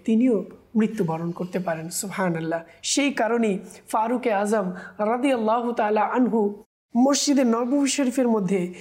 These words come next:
মিম্বরের সামনে আল্লাহর রসুলের সেই মুসল্লার সামনে ইন্তেকাল করেন, নিজের জীবনকে উৎসর্গ করে দেন। সুবহানাল্লাহ।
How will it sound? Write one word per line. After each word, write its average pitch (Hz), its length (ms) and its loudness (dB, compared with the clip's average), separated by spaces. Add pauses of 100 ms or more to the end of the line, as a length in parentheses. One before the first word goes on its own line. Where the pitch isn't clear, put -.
(200)
মিম্বরের 294 560 4
সামনে 226 500 0 (260)
আল্লাহর 240 360 -2
রসুলের 214 880 2
সেই 226 220 0
মুসল্লার 208 460 0
সামনে 175 420 0 (640)
ইন্তেকাল 175 540 -2
করেন, - 420 -14 (180)
নিজের 202 340 2
জীবনকে 190 460 0
উৎসর্গ 190 640 -4
করে 165 240 -8
দেন। 165 160 -8 (220)
সুবহানাল্লাহ। 160 800 -6